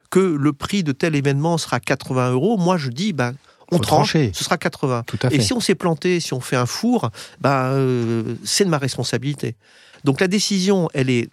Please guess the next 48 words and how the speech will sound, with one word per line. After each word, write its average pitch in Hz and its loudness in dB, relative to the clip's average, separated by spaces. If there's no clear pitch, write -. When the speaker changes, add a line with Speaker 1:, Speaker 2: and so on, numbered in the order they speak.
Speaker 1:
sa - -2
consultation, 156 -2
sa 113 -2
préparation 135 -2
est 117 -2
collective, 127 -4
mais 139 4
à 139 4
un - 4
moment, 202 0
il 226 0
y 160 0
a - -2
quand 151 0
même, 135 -2
en 160 4
général, 147 0
quelqu'un 151 -2
qui - -10
prend 120 2
la 113 -2
décision, 107 -6
qui 120 -2
assume 147 0
la 117 0
responsabilité. 107 -8
Speaker 2:
Ce - 0
que 123 6
t'es 120 4
en 127 4
train 113 2
de 113 4
dire, 139 4
et 104 2
ce 95 -4
que, 107 -2
enfin, 95 -2
je - -4
partage - 0
totalement, 127 2
la 113 4
communauté, 131 4
en 123 2
tout - -6
cas 113 2
le 110 2
groupe, 123 0
doit 123 2